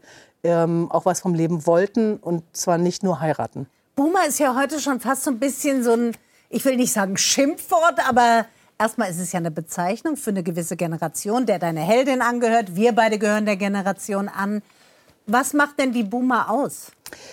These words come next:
Speaker 1: Ja, interessant. Also, ähm, die Boomer, die ja jetzt alle aus dem Arbeitsleben nun wieder rauswachsen, sag ich mal, ähm,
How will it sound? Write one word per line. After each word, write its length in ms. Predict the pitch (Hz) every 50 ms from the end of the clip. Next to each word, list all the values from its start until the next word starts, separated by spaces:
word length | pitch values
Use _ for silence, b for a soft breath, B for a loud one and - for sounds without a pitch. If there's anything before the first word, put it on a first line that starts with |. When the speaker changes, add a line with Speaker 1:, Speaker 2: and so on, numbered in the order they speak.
| B B B B B B -
Speaker 1:
Ja, 100 | 247 262 262 254
interessant. 720 | 269 269 - 285 262 - - 277 302 359 359 262 - 214
Also, 500 | - 202 208 202 208 202 196 202 202 190 160
ähm, 300 | 147 196 202 202 214 202
die 100 | 190 214
Boomer, 560 | 196 180 196 226 240 254 247 226 226 220 220 208
die 140 | 190 202
ja 80 | 208 208
jetzt 400 | 196 196 202 208 - - - -
alle 420 | - - 185 196 208 208 208 202 -
aus 300 | 185 190 202 196 - -
dem 480 | - 208 202 196 190 190 190 190 196 - _ _ _ _ -
Arbeitsleben 680 | 180 185 190 185 196 196 190 - 202 196 202 190 185
nun 140 | 185 190 185
wieder 200 | 190 185 180 180
rauswachsen, 1800 | 175 175 208 262 359 415 - - - - - - - _ _ _ _ _ _ - 180 165 - 175 160 - - - - - - 151 139 - 160 _
sag 220 | _ - 156 156 160
ich 120 | - -
mal, 360 | 165 156 156 175 208 240 - - _ -
ähm, 320 | 196 196 202 202 208 196